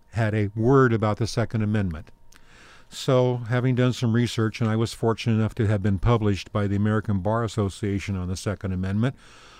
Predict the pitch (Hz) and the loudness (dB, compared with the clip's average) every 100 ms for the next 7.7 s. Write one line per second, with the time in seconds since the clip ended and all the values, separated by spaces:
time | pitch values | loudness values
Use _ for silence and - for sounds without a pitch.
0 | - _ 117 135 135 - 127 117 110 110 | -20 _ 0 2 2 0 0 0 0 0
1 | 113 104 - 117 - 104 104 110 - 117 | 0 -4 -6 -4 -2 -2 0 0 -2 -6
2 | - - _ - 113 120 120 - 123 117 | -10 -20 _ -6 0 0 -2 0 0 2
3 | 117 - 113 107 - 123 123 123 - - | 0 0 -2 -2 0 0 0 -2 -6 -14
4 | - - - - - 120 104 123 127 117 | -20 -20 -20 -20 -6 -2 2 4 4 4
5 | 120 110 113 113 113 98 107 135 127 127 | 2 2 2 4 2 2 4 4 4 2
6 | 110 107 117 - 113 110 117 104 101 101 | 2 2 2 2 2 2 0 -2 -2 -2
7 | - 104 92 87 92 160 | -2 -4 -2 -2 0 -2